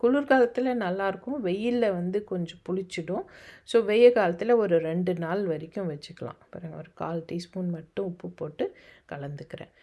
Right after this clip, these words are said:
இப்ப நான் என்ன பண்ணேன், எனக்கு வேணுன்ற அளவுக்கு ஒரு சின்ன பவுல்ல போட்டு தோசை மாவு பதத்துக்கு கலந்துக்கணும். பாருங்க, ஊத்துனா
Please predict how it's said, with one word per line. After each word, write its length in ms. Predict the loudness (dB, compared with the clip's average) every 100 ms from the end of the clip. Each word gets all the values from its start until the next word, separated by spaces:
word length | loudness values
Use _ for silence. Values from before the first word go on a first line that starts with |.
| _
இப்ப 160 | -2 0
நான் 160 | 0
என்ன 180 | 0 -2
பண்ணேன், 300 | -2 -2 -4
எனக்கு 260 | -4 -4 -6
வேணுன்ற 520 | -4 -2 -2 -4 -6 -6
அளவுக்கு 640 | -4 -4 -4 0 -2 -2
ஒரு 220 | -6 -4 -4
சின்ன 340 | -4 -4 -2
பவுல்ல 480 | -2 -2 -2 0 -2
போட்டு 600 | -2 -8 -8 -2 -2 -4 -12 _ -4 0
தோசை 440 | 2 2 0 -8
மாவு 400 | -8 -8 -8 -10 -8
பதத்துக்கு 560 | -6 -6 -4 -6 -4 -6
கலந்துக்கணும். 640 | -6 -12 -12 -14 -18 -12
பாருங்க, 360 | -10 -8 -10 -10 -10
ஊத்துனா 480 | -6 -6 -4 -6